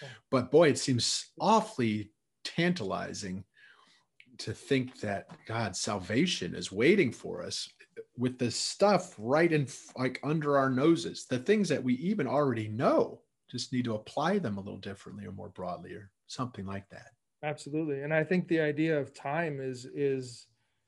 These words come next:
Speaker 1: the way we use it how much of it we have. Obviously, we only have so much, but we're
Speaker 2: Mm-hmm.
Speaker 1: always in a rush. It's more, more, more.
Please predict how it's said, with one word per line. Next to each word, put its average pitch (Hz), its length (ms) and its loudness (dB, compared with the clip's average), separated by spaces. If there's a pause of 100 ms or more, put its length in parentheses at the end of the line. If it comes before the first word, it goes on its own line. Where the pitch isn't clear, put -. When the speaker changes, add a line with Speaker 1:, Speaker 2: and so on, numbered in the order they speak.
(240)
Speaker 1:
the 139 80 0
way 156 260 4
we 147 160 0
use 147 400 -2
it 147 240 0 (400)
how 156 120 2
much 143 360 -2
of 143 120 -2
it 147 120 -4
we 139 140 -6
have. 147 280 2
Obviously, 156 500 2
we 143 200 2
only 147 220 0
have 135 220 -2
so 143 160 -4
much, 139 420 -2
but 135 280 -2 (680)
we're 135 140 0
Speaker 2:
Mm-hmm. 143 80 4
Speaker 1:
always 156 320 4
in 151 100 0
a 143 80 2
rush. 135 580 -2 (340)
It's 135 260 -8
more, 156 260 0
more, 147 280 2
more. 131 580 -4